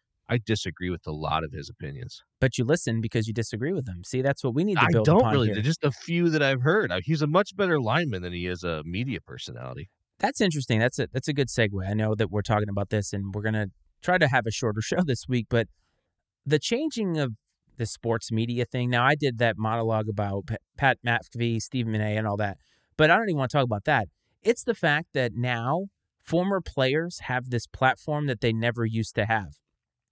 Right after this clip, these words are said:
Speaker 2: People wanna hear from these guys in one way or the other. And you talk about Joe Thomas, I find him to be the same way as you do,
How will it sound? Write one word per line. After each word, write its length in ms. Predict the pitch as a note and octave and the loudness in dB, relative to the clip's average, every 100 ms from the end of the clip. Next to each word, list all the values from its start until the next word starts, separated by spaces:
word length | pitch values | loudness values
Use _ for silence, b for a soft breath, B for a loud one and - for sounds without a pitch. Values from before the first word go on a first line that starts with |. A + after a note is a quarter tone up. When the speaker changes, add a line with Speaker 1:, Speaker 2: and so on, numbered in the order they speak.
| _ _ _ | _ _ _
Speaker 2:
People 240 | F#3 G3 A3+ | 0 4 4
wanna 200 | G3+ D3 | 4 4
hear 200 | D3 F#3 | 2 2
from 200 | D3 A2+ | 2 0
these 180 | G#2 G2+ | -2 -6
guys 420 | F2+ D2+ F#2+ - _ _ | -12 -12 -14 -16 _ _
in 140 | C3 B2 | -2 2
one 220 | B2 C3 | 2 2
way 160 | B2 B2 | 4 4
or 100 | A#2+ | 2
the 180 | C#3 G3+ | 0 0
other. 300 | G#3 A2 G#2+ _ _ _ - | 0 -2 -4 _ _ _ -2
And 340 | C#3+ C3 B2 - _ _ | 0 0 -2 -8 _ _
you 120 | C3+ | -2
talk 220 | C#3 E3 | 2 2
about 220 | C#3 B2+ A2 | 4 2 2
Joe 160 | A#2+ | 0
Thomas, 480 | A2+ C3 C3+ A#2 G#2+ | -2 -2 -2 -2 -2
I 140 | G2+ A#2 | 0 0
find 300 | - B2+ A#2 | 0 0 0
him 160 | A2+ - | -2 -4
to 80 | |
be 120 | A2+ A#2+ | -4 -2
the 80 | G#2+ | -2
same 260 | - A2+ | -2 0
way 140 | A2 G#2 | 0 0
as 120 | G#2 | -2
you 120 | D3+ F3 | -2 0
do, 320 | B2+ A#2 | 2 2